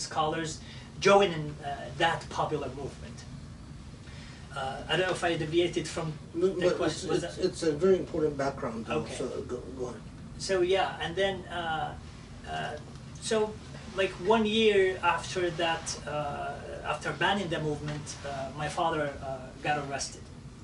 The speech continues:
Speaker 1: uh, in nineteen ninety-four, and he spent, uh, five years because of, uh, they demanded, uh, reforms. After the two thousand, he was, uh, so he was released in nineteen ninety-nine.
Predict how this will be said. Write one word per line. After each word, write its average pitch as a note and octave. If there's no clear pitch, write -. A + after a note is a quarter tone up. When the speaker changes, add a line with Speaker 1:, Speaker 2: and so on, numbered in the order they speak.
Speaker 1:
uh, E3
in D3+
nineteen D3
ninety-four, G3+
and D#3+
he D3+
spent, -
uh, C3+
five -
years G3
because D3+
of, -
uh, C3+
they D#3
demanded, C#3+
uh, -
reforms. -
After G3
the D#3
two D3
thousand, F3
he E3
was, D#3+
uh, C#3+
so D#3
he F#3+
was F3
released E3+
in D#3
nineteen D3
ninety-nine. B2+